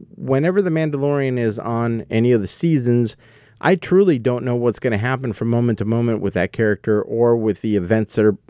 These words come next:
playing out and how they connect to the larger universe.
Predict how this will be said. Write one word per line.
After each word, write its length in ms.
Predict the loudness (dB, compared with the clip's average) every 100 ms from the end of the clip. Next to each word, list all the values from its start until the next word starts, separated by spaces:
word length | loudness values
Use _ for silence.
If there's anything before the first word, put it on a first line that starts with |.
| -20
playing 420 | -4 0 2 2 0
out 280 | 0 -2 -2
and 140 | -4
how 160 | -2 2
they 300 | 4 2 0 -8 _ -6
connect 300 | 0 2 2
to 80 | -2
the 120 | -2
larger 640 | 2 4 4 2 0 0 -4
universe. 640 | -6 2 4 4 4 2